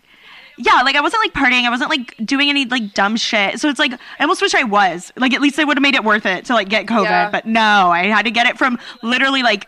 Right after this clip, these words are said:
Speaker 1: eight different people
Speaker 2: Well, you didn't
Speaker 1: who
Speaker 2: even
Speaker 1: got
Speaker 2: get
Speaker 1: it
Speaker 2: it,
Speaker 1: from,
Speaker 2: like,
Speaker 1: like, work.
Speaker 2: during the normal, um, like,
Speaker 1: No.
Speaker 2: quarantine. Like, we came back to school and everything, and then we went home for Christmas
Speaker 1: Yeah.
Speaker 2: break. My sister and her boyfriend, who stays with us because his parents, um,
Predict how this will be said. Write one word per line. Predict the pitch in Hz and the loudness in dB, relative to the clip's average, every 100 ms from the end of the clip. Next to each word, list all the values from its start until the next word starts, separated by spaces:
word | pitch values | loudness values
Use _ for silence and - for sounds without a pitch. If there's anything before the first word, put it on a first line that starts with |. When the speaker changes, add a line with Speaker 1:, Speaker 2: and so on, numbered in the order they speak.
| - | -4
Speaker 1:
eight | 247 202 | -4 -2
different | 247 220 | -2 -2
people | 214 - | -2 0
Speaker 2:
Well, | 185 | 0
you | 180 | 0
didn't | - | 0
Speaker 1:
who | 220 | 0
Speaker 2:
even | 214 | 2
Speaker 1:
got | |
Speaker 2:
get | 196 | 2
Speaker 1:
it | 330 | 0
Speaker 2:
it, | |
Speaker 1:
from, | 208 | -2
Speaker 2:
like, | 190 | -2
Speaker 1:
like, | 185 | -2
work. | 160 254 | -2 -2
Speaker 2:
during | 311 | -6
the | 285 | -12
normal, | 233 202 220 262 247 220 214 _ _ _ _ _ _ 240 | -10 -8 -6 -6 -6 -8 -12 _ _ _ _ _ _ -2
um, | 226 208 185 170 - _ - - | 0 0 -2 -6 -16 _ -18 -8
like, | 247 220 | -6 -4
Speaker 1:
No. | 247 | -2
Speaker 2:
quarantine. | 302 392 320 262 | 0 0 -4 -4
Like, | 220 190 | -6 -8
we | 220 311 | -12 -10
came | - 403 | -6 -2
back | 302 285 | -4 -4
to | - | -16
school | - 208 220 | -14 -8 -4
and | 254 | -4
everything, | 294 320 339 349 | -6 -8 -8 -8
and | 254 233 | -10 -6
then | 220 262 | -4 -4
we | 269 | -6
went | 254 226 | -8 -8
home | 233 | -10
for | 269 | -10
Christmas | 269 262 262 | -10 -4 0
Speaker 1:
Yeah. | 330 | 0
Speaker 2:
break. | 214 226 - _ - - _ _ _ _ _ | 0 -6 -8 _ -20 -20 _ _ _ _ _
My | 220 247 | -4 -4
sister | 262 294 320 277 | -6 -12 -6 -6
and | 240 | -4
her | 254 | -6
boyfriend, | 254 254 277 262 | -4 -6 -8 -12
who | 254 | -12
stays | - 233 | -8 -8
with | 254 247 | -6 -4
us | 240 247 | -4 -4
because | - 226 220 214 | -16 -8 -8 -8
his | 226 | -14
parents, | - 220 208 220 190 - - | -12 -8 -8 -8 -16 -14 -6
um, | 214 196 180 175 | -4 -4 -6 -12